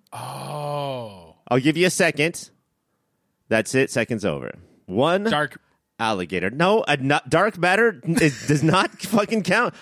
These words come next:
Speaker 2: I almost wrote that in here <laughs> to stop picking dark matter for everything we do. That's fine. Why dark matter, Mike?
Speaker 1: Uh,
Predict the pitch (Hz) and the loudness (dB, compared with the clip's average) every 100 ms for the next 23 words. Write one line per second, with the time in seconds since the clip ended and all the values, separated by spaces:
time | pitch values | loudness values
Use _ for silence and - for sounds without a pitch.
0 | - 180 247 175 156 208 233 226 220 - | 0 2 2 0 2 0 2 2 2 2
1 | 196 220 135 95 80 - - - - 440 | 2 4 2 -2 -4 -10 -14 -14 -4 -4
2 | - 466 - - 494 156 214 175 - 202 | 0 0 -2 0 0 2 2 0 0 0
3 | 196 202 147 156 202 170 143 147 139 147 | 2 2 4 2 2 0 0 2 2 2
4 | 156 165 156 139 160 131 80 67 - _ | 2 2 2 2 4 4 0 -8 -20 _
5 | _ _ _ _ - - - - _ _ | _ _ _ _ -20 -20 -20 -20 _ _
6 | _ _ _ - - 98 82 87 117 127 | _ _ _ -4 0 -2 -2 -4 0 0
7 | 123 101 98 90 85 85 80 - - - | 0 -2 -2 -4 -2 -4 -6 -14 -20 -20
8 | _ - - _ 196 196 185 | _ -20 -20 _ 0 2 0